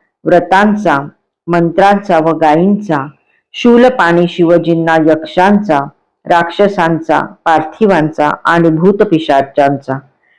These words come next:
हिमालयाला पर्वतांचा, समुद्राला नद्यांचा, सिंहाला पशूंचा, गोवृषाला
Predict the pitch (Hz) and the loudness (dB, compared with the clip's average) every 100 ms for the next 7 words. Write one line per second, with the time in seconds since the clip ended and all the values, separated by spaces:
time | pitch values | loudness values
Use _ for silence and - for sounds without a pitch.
0 | _ 202 208 220 220 185 180 175 - 233 | _ 0 4 6 6 6 4 4 2 2
1 | 175 165 208 185 156 151 - 139 - _ | 0 2 0 0 -2 -4 -10 -12 -14 _
2 | _ _ - 220 220 247 202 175 170 180 | _ _ -2 2 4 4 4 4 4 2
3 | 156 156 175 190 190 170 147 156 _ _ | 0 0 0 0 -2 -2 -4 -6 _ _
4 | _ _ 190 185 175 202 196 180 180 160 | _ _ 0 2 4 4 4 2 0 -2
5 | 170 185 180 160 147 156 _ _ _ 180 | 0 -2 0 -2 -4 -6 _ _ _ 0
6 | 214 254 240 190 190 175 165 160 | 2 2 2 -2 0 0 2 0